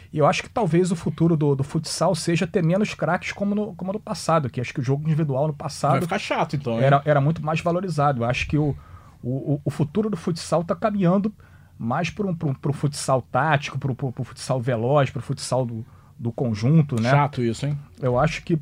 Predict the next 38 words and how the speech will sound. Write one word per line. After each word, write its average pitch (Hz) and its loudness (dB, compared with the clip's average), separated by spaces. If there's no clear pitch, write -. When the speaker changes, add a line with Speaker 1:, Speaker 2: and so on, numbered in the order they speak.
Speaker 1:
que 160 2
a 139 -2
gente 143 -2
tá, 160 0
tá - -6
caminhando 151 -2
pra 170 -8
esse - -12
lado 170 0
aí. 131 2
Speaker 2:
Ô, 160 8
Marcelo 190 6
Rodrigues, 151 8
pra 160 4
gente 165 4
encerrar 151 4
aqui 143 4
já 139 6
o 135 4
nosso 135 0
podão, 123 6
é, 120 6
quem 254 4
você 269 4
acha 202 6
que 190 4
não 190 2
será, 151 4
quem 226 -2
não, 208 -2
não 170 2
foi 165 2
bem 139 4
nessa 123 -2
eliminatória? 135 2
Você - -4
acha 135 -2
que 143 0